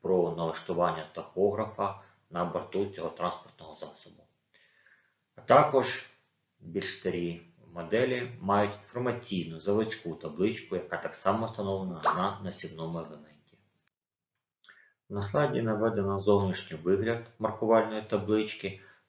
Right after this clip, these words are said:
та, е, основна інформація, яка на ній розміщується. Крім інформаційної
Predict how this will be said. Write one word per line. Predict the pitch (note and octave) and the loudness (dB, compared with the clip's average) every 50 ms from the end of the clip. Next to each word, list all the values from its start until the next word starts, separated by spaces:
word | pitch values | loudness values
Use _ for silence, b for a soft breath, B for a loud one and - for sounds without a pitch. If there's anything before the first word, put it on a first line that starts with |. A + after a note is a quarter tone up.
| _ _ | _ _
та, | - G2 F#2 E2+ E2 - - D#2+ | 4 6 6 6 4 2 0 -2
е, | E2+ F2 F2 E2 E2 D#2+ | 0 0 2 2 2 0
основна | E2 E2 - D#2+ - - - F#2+ F2+ F2 E2 | 0 0 0 0 -2 -2 -2 -2 0 0 0
інформація, | E2 D#2+ - - E2+ E2 D#2 F#2 G#2 A#2 A#2 - - B2 A#2+ | -2 -2 -4 -4 -4 -4 0 0 0 0 -2 -4 -8 -8 -8
яка | A#2+ - - - - E2+ D#2 | -8 -8 -10 -8 -8 -8 -8
на | D#2 D2+ | -6 -8
ній | D2+ D#2+ F2 F2+ | -8 -6 -4 -4
розміщується. | E2+ D#2+ - - D2+ D2 - - - - - - _ - - - _ _ _ _ _ _ _ _ _ _ _ _ _ _ _ _ _ _ _ _ _ _ _ _ _ _ _ _ _ _ b b b b b b b _ _ _ _ _ _ _ _ _ | -4 -4 -6 -12 -16 -16 -14 -14 -14 -14 -16 -20 _ -20 -20 -20 _ _ _ _ _ _ _ _ _ _ _ _ _ _ _ _ _ _ _ _ _ _ _ _ _ _ _ _ _ _ b b b b b b b _ _ _ _ _ _ _ _ _
Крім | - - B2 C3 B2+ B2 B2 | -12 -6 -2 -2 0 0 0
інформаційної | A#2+ A#2 A2+ A2 A2+ A2 A2 A2+ - - - B2 B2 A#2+ A2+ A2 A2 G#2+ G#2+ G#2+ G#2 G#2 | -2 -2 0 0 2 2 0 0 -2 -2 0 2 2 4 4 4 4 2 2 2 0 -2